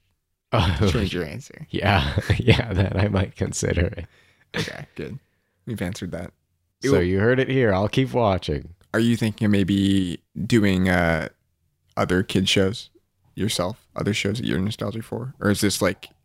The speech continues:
Speaker 2: 'cause, y-, you know, even though you didn't enjoy this that much, and even though I've realized that nostalgia plays extremely heavily into this, my enjoyment of the show,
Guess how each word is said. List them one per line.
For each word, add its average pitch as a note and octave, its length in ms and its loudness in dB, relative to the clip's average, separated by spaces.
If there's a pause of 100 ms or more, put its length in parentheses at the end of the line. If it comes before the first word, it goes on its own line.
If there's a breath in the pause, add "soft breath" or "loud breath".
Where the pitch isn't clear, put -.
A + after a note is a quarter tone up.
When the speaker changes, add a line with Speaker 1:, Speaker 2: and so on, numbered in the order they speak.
(680)
Speaker 2:
'cause, - 200 -8
y-, F#3+ 180 -20
you D3+ 100 0
know, A#2 80 4
even A2+ 280 2
though G#2 100 2
you F#2+ 160 0
didn't F#2 320 2
enjoy F#2 220 2
this - 120 -2
that A#1 180 0
much, E2 260 0
and C2+ 80 0
even C2 180 0
though D2+ 420 0
I've C3+ 180 -4
realized E2 420 0
that - 120 -10 (320)
nostalgia F2+ 560 0
plays - 560 -4 (340)
extremely A2+ 580 2
heavily - 360 -2
into - 180 -10
this, - 360 -14 (500)
my G#2+ 120 2
enjoyment F#2 340 0
of D2 80 -4
the - 40 -2
show, - 380 -2